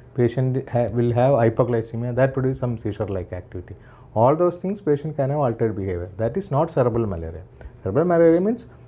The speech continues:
without seizure itself patient is having altered behavior, and in that patient, patient can have seizure. Okay. So de-,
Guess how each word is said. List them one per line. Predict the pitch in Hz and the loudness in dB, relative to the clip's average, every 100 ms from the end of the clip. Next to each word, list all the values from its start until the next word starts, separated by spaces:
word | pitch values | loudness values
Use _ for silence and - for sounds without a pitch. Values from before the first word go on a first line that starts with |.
| - - | -20 -4
without | 107 110 - 208 247 | 0 4 6 6 4
seizure | - 175 160 175 | 2 0 2 2
itself | 151 - 175 180 | 0 2 2 4
patient | 139 135 147 | 0 2 0
is | |
having | 135 123 | 2 2
altered | 117 101 107 101 | 2 0 -2 -4
behavior, | 92 87 113 - - - - | -4 -2 -4 -6 -20 -12 -6
and | 104 90 | -4 -4
in | 104 113 151 | 0 2 6
that | 170 220 | 4 4
patient, | - 196 220 247 | 2 0 0 0
patient | 175 165 160 | 0 0 -2
can | 131 | -2
have | 127 170 | -4 -6
seizure. | - 87 87 - - - | -6 -8 -10 -12 -12 -10
Okay. | 107 - - - - - - | -10 -12 -20 -20 -20 -20 -12
So | - 123 | -4 -4
de-, | - 104 | -2 -4